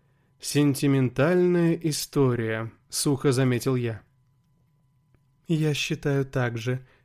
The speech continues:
кивнула леди Рейвеншторм. «Однако большинство общих знакомых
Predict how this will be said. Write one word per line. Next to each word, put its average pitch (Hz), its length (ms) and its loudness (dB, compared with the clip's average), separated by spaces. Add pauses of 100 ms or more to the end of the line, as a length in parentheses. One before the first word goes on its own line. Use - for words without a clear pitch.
кивнула 135 500 4
леди 127 280 2
Рейвеншторм. 120 800 0 (1160)
«Однако 156 640 -2
большинство 147 720 0
общих 143 520 0
знакомых 135 680 0